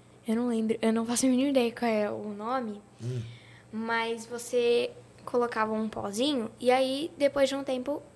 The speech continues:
Speaker 1: ele começava, demorava um dia, né? É, um dia já tinha ficado pronto e
Speaker 2: Cristalizado.
Speaker 1: ele fi-,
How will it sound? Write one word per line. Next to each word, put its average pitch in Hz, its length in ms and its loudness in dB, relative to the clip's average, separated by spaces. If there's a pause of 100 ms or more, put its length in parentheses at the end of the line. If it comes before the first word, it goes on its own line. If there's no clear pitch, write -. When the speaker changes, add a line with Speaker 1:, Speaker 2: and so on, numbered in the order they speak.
(240)
Speaker 1:
ele 294 160 -6
começava, 285 560 -4 (800)
demorava 269 500 -4
um 226 120 -10
dia, 226 260 -8
né? 220 180 -14 (420)
É, 220 160 -6
um 302 260 -6
dia 285 320 -4
já 302 200 -6
tinha 277 280 -12
ficado 262 260 -10
pronto 233 420 -10 (840)
e 262 760 -4 (1160)
Speaker 2:
Cristalizado. 139 640 0
Speaker 1:
ele 330 220 0
fi-, - 160 -12